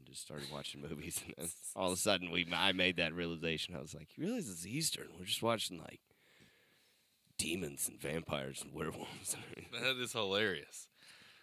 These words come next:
Speaker 2: Um, well, f-, so Friday night was Rough and Rowdy eight. Um,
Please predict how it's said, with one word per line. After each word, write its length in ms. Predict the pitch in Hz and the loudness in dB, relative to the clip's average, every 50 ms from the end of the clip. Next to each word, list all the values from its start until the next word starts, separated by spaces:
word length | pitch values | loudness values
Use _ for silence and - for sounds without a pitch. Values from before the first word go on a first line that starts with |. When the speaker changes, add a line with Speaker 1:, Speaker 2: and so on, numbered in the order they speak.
| 190 180 - _ - - | -14 -14 -14 _ -8 -2
Speaker 2:
Um, 540 | 120 127 143 135 131 123 117 107 104 101 - _ _ _ _ _ _ _ _ | 6 8 10 10 10 8 6 4 -2 -12 -14 _ _ _ _ _ _ _ _
well, 560 | - 113 117 117 113 110 104 98 92 90 - - - | 2 4 8 8 8 8 8 6 2 0 -4 -10 -12
f-, 260 | - - - - - | -10 -10 -10 -8 -4
so 240 | - - - 123 107 | -2 0 2 2 0
Friday 460 | - - - 135 135 139 151 160 165 | 0 2 6 8 8 8 8 6 4
night 300 | 156 143 139 131 131 127 | 6 8 8 8 8 6
was 200 | 123 123 113 104 | 4 2 0 2
Rough 240 | 107 107 110 117 117 | 2 4 4 4 2
and 160 | 127 123 117 | 0 -4 -2
Rowdy 580 | 113 107 101 98 95 90 87 87 90 92 92 - - | 0 2 4 4 4 4 2 0 0 -2 -8 -6 0
eight. 500 | 110 107 98 90 90 90 - - - - _ _ _ _ _ - | 4 6 6 6 4 2 -2 -8 -12 -14 _ _ _ _ _ -4
Um, 540 | 98 95 92 87 85 82 80 78 78 78 | -2 0 0 0 -2 -4 -6 -8 -14 -20